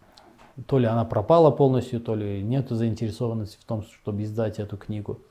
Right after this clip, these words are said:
Так или иначе, э, Джалалуддин Суюти приводит от, э, Ибн Мардавейха, это предание, это, это характеристики этих двух.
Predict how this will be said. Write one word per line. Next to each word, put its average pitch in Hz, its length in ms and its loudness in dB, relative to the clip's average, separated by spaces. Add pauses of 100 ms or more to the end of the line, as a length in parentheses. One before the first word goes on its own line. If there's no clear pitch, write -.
(440)
Так 156 200 2
или 147 140 6
иначе, 165 500 2 (280)
э, 113 360 -2
Джалалуддин 113 320 4
Суюти 123 460 0
приводит 113 480 0
от, 101 240 -6
э, 95 260 -2
Ибн 107 180 -4
Мардавейха, 123 720 -2 (1120)
это 127 180 -2
предание, 117 520 4
это, 151 500 4 (140)
это - 240 0
характеристики 123 1120 -2 (760)
этих 107 360 -4
двух. 101 340 -6